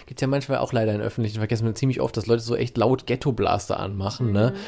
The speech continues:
Speaker 1: Hab ich jetzt auch in der Bahn schon ein paar Mal erlebt. Wir haben ja auch mal so erlebt, wie Leute
Speaker 2: Ghetto-Blaster.
Speaker 1: Ja, ja, du weißt, was, also wie heißen diese neuen Ghetto-Blaster?
Speaker 2: Speaker?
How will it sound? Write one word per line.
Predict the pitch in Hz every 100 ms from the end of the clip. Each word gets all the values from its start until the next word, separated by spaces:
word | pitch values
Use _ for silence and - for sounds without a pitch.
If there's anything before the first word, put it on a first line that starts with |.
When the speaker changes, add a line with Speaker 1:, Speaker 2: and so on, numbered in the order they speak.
| - -
Speaker 1:
Hab | 107
ich | 113
jetzt | -
auch | 113
in |
der | 110
Bahn | 98 104 131
schon | 135
ein |
paar | 123 123
Mal | 120
erlebt. | 120 113
Wir | 110
haben | 120
ja | 117
auch | 113
mal | 113 107
so | 107
erlebt, | 107 110
wie | 113
Leute | 107 113 104
Speaker 2:
Ghetto-Blaster. | - - 190 - - - - 131
Speaker 1:
Ja, | 135
ja, | 143 151 139
du | 123
weißt, | 143 -
was, | 131 127
also | 127 123 120
wie | 127
heißen | 143 151 127
diese | 113
neuen | 113 123 143
Ghetto-Blaster? | 110 110 120 107 107 104 - 107
Speaker 2:
Speaker? | 98